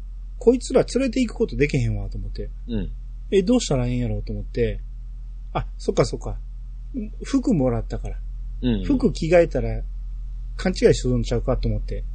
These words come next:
Speaker 2: うん。
Speaker 1: で、ブライの服を着て話しかけてもダメなんですね。
Speaker 2: あら。
Speaker 1: で、攻略見てみると、
Speaker 2: え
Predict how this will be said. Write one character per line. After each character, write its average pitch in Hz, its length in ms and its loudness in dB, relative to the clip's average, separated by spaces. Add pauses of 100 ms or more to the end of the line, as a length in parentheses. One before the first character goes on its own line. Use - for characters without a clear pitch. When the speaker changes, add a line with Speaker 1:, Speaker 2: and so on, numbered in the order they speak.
(120)
Speaker 2:
う 147 100 4
ん。 92 260 2 (680)
Speaker 1:
で、 190 380 8
ブ 175 200 6
ラ 196 120 8
イ 143 60 4
の 123 100 2
服 143 380 -2
を 120 80 2
着 - 120 -8
て 127 100 -4
話 139 320 -2
し - 20 -10
か 131 120 -2
け 117 100 -2
て 127 80 -2
も 117 280 0 (460)
ダ 156 140 6
メ 143 100 4
な 113 120 0
ん 101 80 -4
で - 80 -8
す - 80 -6
ね。 135 80 -4 (320)
Speaker 2:
あ 120 80 -4
ら。 156 160 6 (1120)
Speaker 1:
で、 175 440 4 (960)
攻 214 220 12
略 202 220 8
見 180 120 0
て 170 100 2
み 131 80 4
る 101 120 -2
と、 107 260 -2 (280)
Speaker 2:
え 107 280 4